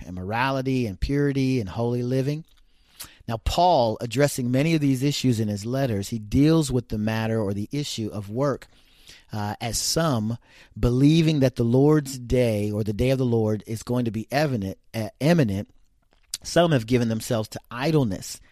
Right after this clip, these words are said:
in anticipation of the day of the Lord's return. So you had people who were so caught up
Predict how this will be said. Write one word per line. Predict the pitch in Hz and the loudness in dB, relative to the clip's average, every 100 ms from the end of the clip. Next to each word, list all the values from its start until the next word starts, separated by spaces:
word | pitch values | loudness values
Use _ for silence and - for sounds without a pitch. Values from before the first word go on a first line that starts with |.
| _ _ | _ _
in | 117 117 | -4 -2
anticipation | 113 - 135 - - 156 165 - 113 | -2 -2 -2 -2 -2 0 0 -2 -2
of | 101 | -2
the | |
day | 101 104 | -2 0
of | 104 | 0
the | 101 | 0
Lord's | 101 98 | -2 -4
return. | 104 - 165 131 | -6 -4 -4 -2
So | 110 104 - - - - 127 | -4 -6 -10 -20 -18 -16 -4
you | 139 | 0
had | 123 127 - | 2 0 0
people | 165 196 127 110 | 0 2 0 0
who | 101 127 123 117 - - - | 2 2 2 0 -6 -18 -8
were | |
so | - 160 | 2 2
caught | 170 - 160 160 | 2 0 -2 0
up | 151 120 | 0 -2